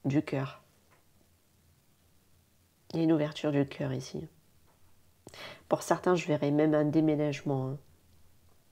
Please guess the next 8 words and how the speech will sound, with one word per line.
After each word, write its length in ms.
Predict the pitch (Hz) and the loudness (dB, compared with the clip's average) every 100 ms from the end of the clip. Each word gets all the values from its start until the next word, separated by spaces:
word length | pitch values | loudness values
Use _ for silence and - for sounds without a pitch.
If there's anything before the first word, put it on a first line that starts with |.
| - - - - | -20 -20 -18 -4
Comme 160 | - 160 | 2 2
si 200 | - 185 | 4 4
vous 180 | 156 151 | 6 6
allez 160 | 151 | 4
vraiment, 440 | 151 151 156 165 165 | 4 2 2 4 2
euh, 180 | 147 156 - - - - - - - - _ - - | 2 -4 -10 -20 -20 -20 -20 -20 -20 -20 _ -20 -20
faire, 380 | - 165 160 156 | 0 6 6 6
euh, 400 | 147 131 131 - | 0 0 -2 -4